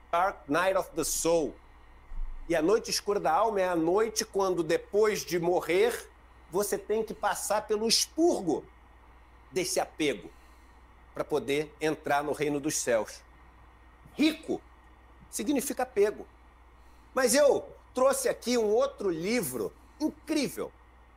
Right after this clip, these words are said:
já que o título começa com a abordagem religiosa. Um livro escrito no século quarto,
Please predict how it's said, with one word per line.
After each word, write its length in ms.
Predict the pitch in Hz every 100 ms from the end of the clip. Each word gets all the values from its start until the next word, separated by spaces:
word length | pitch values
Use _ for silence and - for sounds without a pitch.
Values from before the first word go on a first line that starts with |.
| - 104
já 360 | - 180 226
que 300 | 247 - 190
o 80 | 170
título 720 | - - - 247 - 269 262
começa 540 | - 190 139 190 196 233
com 120 | 220
a 40 |
abordagem 500 | 220 208 151 214 202
religiosa. 720 | 214 226 202 185 170 117 92 - - - - - - -
Um 120 | 226
livro 380 | 214 247 220 240
escrito 520 | - - 220 240 240
no 100 | 220
século 440 | - 220 214 247 226
quarto, 420 | 196 190 -